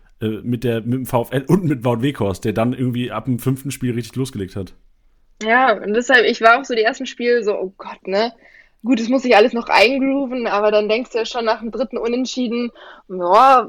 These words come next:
Speaker 1: doch, so ein Sieg wäre jetzt auch mal gar nicht so verkehrt", und es waren ja jetzt auch nicht so die Hochkaräter-Mannschaften, ne? Ähm, also gut, vermeintlich leichte Gegner, gegen die es eh immer dann schwer ist,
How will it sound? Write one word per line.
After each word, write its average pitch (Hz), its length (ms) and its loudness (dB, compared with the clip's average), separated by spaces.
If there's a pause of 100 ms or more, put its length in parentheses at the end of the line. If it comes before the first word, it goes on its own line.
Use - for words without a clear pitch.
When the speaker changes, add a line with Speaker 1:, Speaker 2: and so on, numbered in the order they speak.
(120)
Speaker 1:
doch, - 180 -18
so 233 120 -8
ein 233 140 -4
Sieg 226 440 2
wäre 254 180 2
jetzt 254 160 0
auch 277 220 0
mal 247 160 2
gar 190 160 0
nicht 226 120 -4
so 220 80 -8
verkehrt", 214 520 0
und 208 80 -2
es 208 200 -8
waren 208 220 0
ja 233 80 -2
jetzt 220 160 -2
auch 233 120 -4
nicht 233 160 -8
so 233 60 -10
die 208 120 -6
Hochkaräter-Mannschaften, 190 1300 -6
ne? 220 160 -8 (420)
Ähm, 202 600 0 (140)
also 214 260 4
gut, 254 220 4
vermeintlich 226 480 2
leichte 214 320 2
Gegner, 233 400 -2
gegen 214 260 -4
die 226 100 -6
es - 140 -14
eh 233 140 -4
immer 262 200 -4
dann 254 220 -6
schwer 240 400 -2
ist, - 240 -10